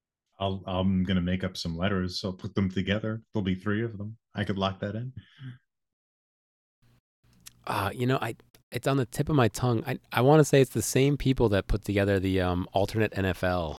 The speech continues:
Speaker 2: It was, like, indoor football. It was, like, the X F L. So what is it? So it was the W W F for a while. It was the W W E.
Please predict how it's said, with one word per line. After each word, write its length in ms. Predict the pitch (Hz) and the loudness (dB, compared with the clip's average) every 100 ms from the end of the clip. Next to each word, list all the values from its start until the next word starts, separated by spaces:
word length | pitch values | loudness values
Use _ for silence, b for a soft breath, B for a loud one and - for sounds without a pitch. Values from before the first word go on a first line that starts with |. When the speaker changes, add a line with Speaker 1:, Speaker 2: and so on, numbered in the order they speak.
| - _ _ | -16 _ _
Speaker 2:
It 60 | 117 | -2
was, 120 | 113 | 0
like, 160 | 107 - | 0 0
indoor 380 | 113 117 120 | 2 4 4
football. 580 | 110 120 - 117 110 107 b b | 4 0 2 4 4 2 b b
It 40 | - | -2
was, 80 | |
like, 120 | 107 98 | 0 0
the 120 | 98 | -2
X 240 | 110 - | -4 0
F 160 | 127 - | 0 2
L. 380 | 127 127 120 - b b b b b b b b b b b b b b _ - | 2 2 0 -6 b b b b b b b b b b b b b b _ -10
So 500 | - 113 110 104 87 B - | -2 0 2 0 -4 B -6
what 160 | 127 | 0
is 100 | 127 | 2
it? 120 | 101 90 | 2 0
So 120 | 104 | 0
it 40 | |
was 100 | 101 | 0
the 60 | 98 | 2
W 240 | 120 117 | 2 4
W 240 | 117 113 113 | 4 4 4
F 100 | 107 | 2
for 140 | 113 | 2
a 60 | 107 | 2
while. 260 | 107 107 | 4 4
It 20 | |
was 80 | 107 | 4
the 40 | 101 | 2
W 200 | 107 110 | 4 4
W 160 | 107 107 | 4 4
E. 540 | - 107 107 107 107 | 4 4 6 4 2